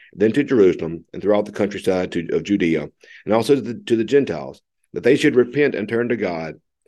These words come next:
and do deeds consistent with repentance. For this reason, the Jews seized me in the temple and tried to kill me. To this day, I have had help from God.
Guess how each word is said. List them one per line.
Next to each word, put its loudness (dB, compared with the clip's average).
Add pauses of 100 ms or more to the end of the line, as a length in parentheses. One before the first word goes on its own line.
(1400)
and 2
do 6
deeds 4
consistent -6
with -4
repentance. -8 (300)
For -2
this 6
reason, 4
the 4
Jews 0
seized 0
me -2
in 0
the 0
temple -10 (140)
and -8
tried -2
to -8
kill -6
me. -14 (260)
To -18
this 0
day, 6
I 4
have -4
had -2 (480)
help 2
from -4
God. -6